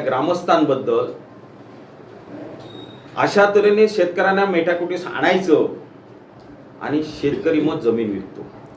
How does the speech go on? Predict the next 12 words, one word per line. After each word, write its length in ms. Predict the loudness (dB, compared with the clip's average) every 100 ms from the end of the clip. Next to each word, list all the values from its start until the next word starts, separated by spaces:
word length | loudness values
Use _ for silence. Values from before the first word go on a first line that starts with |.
| -20 -20 -20 -20 -20 -20 -20 -20 -10
आणि 180 | -4 0
आज 280 | 2 0 -2
इथे 260 | -2 -2
दिल्लीवाले, 600 | -2 -4 0 4 4 4 0 -4 -12 -8
गुजरातवाले 600 | -2 2 2 2 0 0
उतरले. 420 | -2 -6 -10 -10 -14 -16 -20 -20 -20 -20 -20 -20 -20 -18 -18 -20 -20 -20 -20 -20 -18 -20 -18 -18 -18 -20 -16
हे 180 | 4 6
यांचं 260 | 6 4 0
षड्यंत्र 680 | 0 2 2 4 4 2 2
तर 80 |
नाही 200 | 0 0
ना? 140 | 0